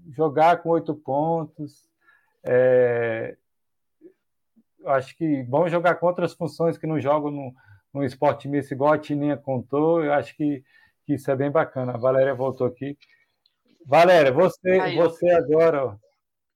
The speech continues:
Speaker 1: dá suas considerações finais aí, obrigado por ter participado e,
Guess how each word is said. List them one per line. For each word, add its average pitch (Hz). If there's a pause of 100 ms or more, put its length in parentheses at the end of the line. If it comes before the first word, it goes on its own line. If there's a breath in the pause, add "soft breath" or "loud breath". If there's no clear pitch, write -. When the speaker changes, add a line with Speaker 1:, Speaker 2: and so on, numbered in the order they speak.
(920)
Speaker 1:
dá 139
suas 165
considerações 147
finais 135
aí, 143
obrigado 135
por 139
ter 143
participado 131 (760 soft breath)
e, 160